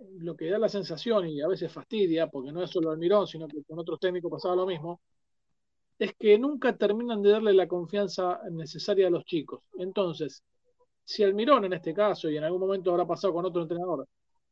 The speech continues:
considera que es mejor ir a atacar a Nacional con Advíncula en un cuarenta por ciento de sus condiciones físicas y no poner a Ceballos, y cuando pone a Ceballos queda en evidencia que Ceballos podría haber jugado desde el primer momento y hubiera sido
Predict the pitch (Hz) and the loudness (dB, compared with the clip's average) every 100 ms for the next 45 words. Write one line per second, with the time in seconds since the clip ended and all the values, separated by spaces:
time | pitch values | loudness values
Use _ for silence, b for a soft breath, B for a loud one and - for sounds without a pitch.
0 | _ - 175 185 220 185 156 185 175 - | _ -4 -2 2 6 6 6 4 4 0
1 | _ _ _ _ 165 175 - 240 160 131 | _ _ _ _ -6 -4 4 4 4 2
2 | _ _ _ _ - 214 165 151 170 165 | _ _ _ _ -2 0 0 -2 -4 -4
3 | 165 165 190 180 175 - 190 185 139 135 | -2 0 2 2 0 -2 0 0 -2 -6
4 | _ _ _ - 180 165 151 - 180 165 | _ _ _ -4 -2 -2 -8 -10 -8 -4
5 | 226 240 196 190 185 170 _ _ _ 185 | -2 -2 4 4 4 -4 _ _ _ -6
6 | 180 180 202 208 196 - 190 185 233 202 | -4 -4 -4 -4 -6 0 2 4 2 2
7 | 185 180 220 202 185 165 156 - 165 170 | 2 0 -2 0 2 2 -2 -6 -4 -4
8 | 202 196 226 196 175 165 147 - _ _ | -2 -2 2 2 2 0 -4 -12 _ _
9 | - 185 226 214 220 220 190 208 202 160 | -8 -2 0 0 2 2 4 6 6 4
10 | 185 - - _ _ _ _ 190 196 220 | 0 -2 -8 _ _ _ _ 0 2 4
11 | 226 277 262 254 262 233 233 214 208 202 | 4 4 4 4 4 4 2 2 6 8
12 | 226 240 214 185 180 196 220 214 - 190 | 8 6 4 0 2 2 0 0 2 4
13 | 208 214 208 208 208 196 175 185 208 214 | 6 6 6 6 6 6 4 2 0 -2
14 | 208 226 220 220 196 196 196 190 202 202 | -4 -4 2 2 6 8 8 4 4 4
15 | 185 | 4